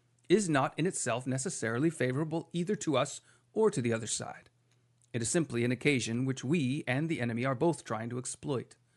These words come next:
Like most of the other things which humans are excited about, such as health and sickness,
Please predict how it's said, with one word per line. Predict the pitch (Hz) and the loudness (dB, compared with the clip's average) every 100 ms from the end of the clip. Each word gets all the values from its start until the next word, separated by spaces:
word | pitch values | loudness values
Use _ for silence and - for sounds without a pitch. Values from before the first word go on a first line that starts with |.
| _ _ _ _ _ _ _ - | _ _ _ _ _ _ _ -6
Like | 113 | 2
most | 127 147 - | 4 4 2
of | 110 | 0
the | 117 | 2
other | 117 | 0
things | 120 120 120 143 | 0 0 2 0
which | 123 - | -2 0
humans | 151 127 113 | 2 2 0
are | 113 | -6
excited | - - 117 110 110 | -6 -4 -2 -2 -4
about, | 104 120 147 | -6 -6 -6
such | 123 117 | -6 -8
as | |
health | - 117 117 - | -4 -4 -4 -8
and | - | -12
sickness, | - - - 110 131 - | -8 -8 -6 -8 -8 -12